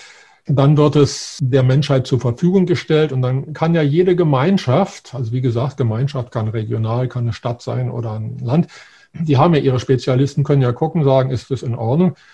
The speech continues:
Und dann können die auch entscheiden, mit welcher anderen Stadt, mit eigentlich welcher anderen Gemeinschaft möchte ich in Austausch treten.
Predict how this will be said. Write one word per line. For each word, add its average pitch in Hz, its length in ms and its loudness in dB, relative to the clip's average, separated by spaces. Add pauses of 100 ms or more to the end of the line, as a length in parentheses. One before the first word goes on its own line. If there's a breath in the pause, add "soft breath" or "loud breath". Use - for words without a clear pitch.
(220 soft breath)
Und 143 140 4
dann 139 180 4
können 170 340 4
die 165 380 0
auch 156 500 4 (160)
entscheiden, 151 720 2
mit 131 220 0
welcher 151 420 2
anderen 170 320 2
Stadt, 156 340 -4
mit 131 140 0
eigentlich 139 260 0
welcher 135 280 0
anderen 143 240 2
Gemeinschaft 139 640 0
möchte 139 320 0
ich 143 320 -4 (320)
in 117 120 0
Austausch 120 640 -2 (280)
treten. 127 500 2